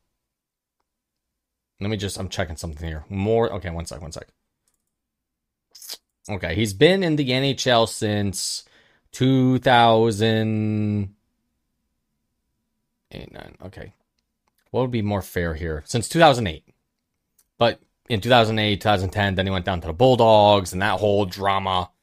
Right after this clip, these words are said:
if we remember, if we wanna go back into some ancient history. But since starting in the N H L at two thousand eight, he has had one,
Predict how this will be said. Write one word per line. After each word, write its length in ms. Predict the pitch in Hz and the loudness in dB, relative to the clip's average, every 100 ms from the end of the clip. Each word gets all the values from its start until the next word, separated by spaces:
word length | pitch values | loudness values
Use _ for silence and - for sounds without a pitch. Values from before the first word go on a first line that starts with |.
| _ _ | _ _
if 80 | - | -6
we 80 | |
remember, 340 | 101 98 95 92 | -4 -2 0 0
if 100 | 87 | -2
we 80 | 101 | -4
wanna 140 | 92 | -4
go 80 | 90 | -2
back 200 | 95 92 | -2 -2
into 160 | 87 87 | -4 -6
some 160 | 90 - | -8 -8
ancient 400 | 120 120 - 90 | -4 -2 -4 -6
history. 500 | 90 - 87 82 87 _ _ _ _ | -8 -8 -8 -6 -8 _ _ _ _
But 180 | - - | -6 -4
since 340 | - 196 226 | 0 2 2
starting 480 | - - 165 165 160 | 0 4 4 6 4
in 340 | 151 135 131 - _ _ _ | 2 2 -2 -8 _ _ _
the 100 | 110 | 0
N 80 | 123 | 2
H 200 | 151 - | 2 2
L 200 | 107 98 | 2 2
at 220 | 95 87 - | 0 -6 -6
two 120 | 127 | 0
thousand 340 | 135 127 131 | 2 2 -4
eight, 240 | 90 87 76 | -6 -6 -6
he 380 | 95 127 151 151 | -6 -4 -4 -4
has 600 | 123 123 120 120 107 - _ _ _ - | -4 -2 -2 -2 -4 -12 _ _ _ -20
had 760 | - - 120 98 85 82 95 104 _ _ _ _ _ - _ _ _ | -8 0 4 4 2 0 -4 -10 _ _ _ _ _ -20 _ _ _
one, 560 | 78 80 76 82 151 | -14 -10 -10 -10 -12